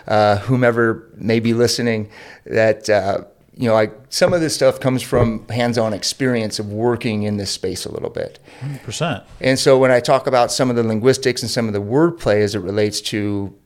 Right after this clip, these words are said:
Speaker 1: you know, rights, you know, wh-, what about my rights? What about my right to do this? What about my right to do that? And this is where mandate fitness really begins to become a little bit of a paradox for people, because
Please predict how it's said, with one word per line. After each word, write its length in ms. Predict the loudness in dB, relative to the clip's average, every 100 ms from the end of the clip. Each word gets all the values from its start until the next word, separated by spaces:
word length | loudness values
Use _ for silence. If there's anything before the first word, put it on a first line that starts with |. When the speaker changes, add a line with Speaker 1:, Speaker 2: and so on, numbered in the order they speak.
| _ _ _ _ -10
Speaker 1:
you 80 | -8
know, 100 | -2
rights, 540 | 0 -2 -4 -10 -10 -12
you 80 | -10
know, 80 |
wh-, 240 | -10 -8 -4
what 100 | 0
about 180 | 0 -2
my 100 | -4
rights? 520 | -2 -4 -6 -10 -4
What 80 | -2
about 220 | -2 -2
my 80 | -6
right 300 | -4 -6 -6
to 80 | -10
do 100 | -10
this? 180 | -8
What 120 | -8 -2
about 200 | -2 -2
my 80 | -6
right 240 | -6 -8
to 80 | -12
do 140 | -12 -10
that? 400 | -10 -12 -18 -20 -20 -20 -10
And 80 | -2
this 100 | -2
is 100 | 2
where 140 | 2 4
mandate 360 | 2 2 -2
fitness 380 | -2 -2 -2 -6
really 460 | -6 0 4 4 2
begins 420 | -2 0 0 0
to 300 | 2 2 0 -12 -10
become 260 | -8 -2 0
a 60 | 2
little 240 | 2 2
bit 140 | 2
of 80 | 2
a 60 | 0
paradox 580 | 0 0 2 0 -4 -8
for 140 | -14
people, 280 | -10 -10 -10
because 640 | -12 -2 2 2 0 -6